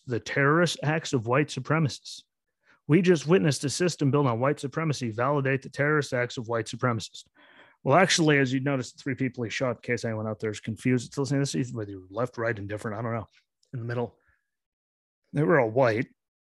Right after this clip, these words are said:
The guy that actually tried to stomp his head in initially was shot, you know, over his head.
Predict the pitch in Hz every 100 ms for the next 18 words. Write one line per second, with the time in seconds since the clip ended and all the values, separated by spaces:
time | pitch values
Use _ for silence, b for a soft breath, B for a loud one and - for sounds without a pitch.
0 | _ 147 151 135 127 131 139 117 139 -
1 | 151 139 120 135 151 120 123 147 127 117
2 | 107 135 123 - _ _ - 127 143 139
3 | 120 107 151 127